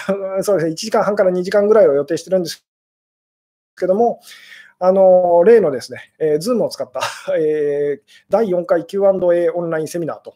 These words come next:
いうですね、えー、のを、う、やらせていただくことにこう、なってますと。えー、でですね、あのー、今こう、なんでしょう、えー、YouTubeでご覧の方はですね、下の方のあの、説明欄と、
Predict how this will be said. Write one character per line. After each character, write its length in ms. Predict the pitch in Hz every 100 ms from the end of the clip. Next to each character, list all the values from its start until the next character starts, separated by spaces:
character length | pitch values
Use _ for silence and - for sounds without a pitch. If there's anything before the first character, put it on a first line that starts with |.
| _ -
い 80 |
う 60 | 156
で 80 | 135
す 120 | -
ね、 160 | 120 - _ - _
え 200 | 151 147
ー、 20 | 170
の 100 | 196
を、 40 | 156 - 165 156
う、 40 |
や 100 | 151
ら 80 | 165
せ 120 | 160
て 100 | 165
い 40 | 160
た 80 | 156
だ 60 |
く 40 | 147
こ 80 |
と 80 | 160
に 80 | 139
こ 600 | 113 110 107 - 135 131
う、 40 | 156
な 100 | 160
っ 20 |
て 80 | 123
ま 100 | 117
す 80 | -
と。 60 | _ _ - - -
え 400 | 156 170 165 160
ー、 20 | 165
で 100 | 226
で 60 |
す 100 | -
ね、 160 | 147 113
あ 80 | 160
の 420 | 185 180 170 165 170
ー、 40 |
今 240 | 294 185 151
こ 160 | 165 131
う、 320 | 185 180 -
な 100 | 175
ん 40 | 160
で 40 |
し 80 | -
ょ 120 | -
う、 40 | 160
え 240 | 151 151
ー、 60 | 151
YouTube 300 | 190 190 185
で 60 |
ご 80 | 135
覧 120 | 147
の 60 | 170
方 180 | 185 214
は 60 |
で 60 | 160
す 80 | 120
ね、 60 | -
下 160 | 185
の 40 | 180
方 120 | 196
の 100 | 143
あ 40 |
の、 60 | 120
説 220 | 151 170
明 80 | 208
欄 160 | 185
と、 140 | -